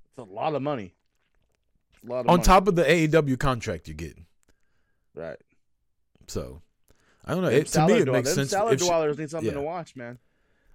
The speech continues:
Speaker 2: I mean, she's,
Speaker 1: <laughs> They
Speaker 2: she's still in her late twenties. Like, she could be retired and set for life by, like, the age of thirty-three, you know?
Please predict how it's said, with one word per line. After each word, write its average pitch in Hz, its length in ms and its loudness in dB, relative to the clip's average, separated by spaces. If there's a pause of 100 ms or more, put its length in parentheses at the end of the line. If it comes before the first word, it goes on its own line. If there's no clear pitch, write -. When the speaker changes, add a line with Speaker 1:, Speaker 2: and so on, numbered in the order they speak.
(120)
Speaker 2:
I 123 40 -4
mean, 160 140 -2
she's, 220 280 -4
Speaker 1:
<laughs> 156 100 -6
They 123 100 -8
Speaker 2:
she's 226 140 -4
still 190 180 4
in 170 80 -4
her 160 140 0
late 127 280 -4
twenties. 101 460 -8
Like, 87 300 -10 (240)
she - 180 -8
could - 160 -6
be 151 100 -2
retired 104 720 -6 (220)
and 101 160 -10
set - 320 -6
for 92 100 -10
life 82 580 -14 (440)
by, 98 160 -2
like, 87 240 -4
the 69 120 -8
age 82 300 -6
of - 60 -20 (340)
thirty-three, 82 640 -8 (420)
you 90 120 -10
know? 87 200 -10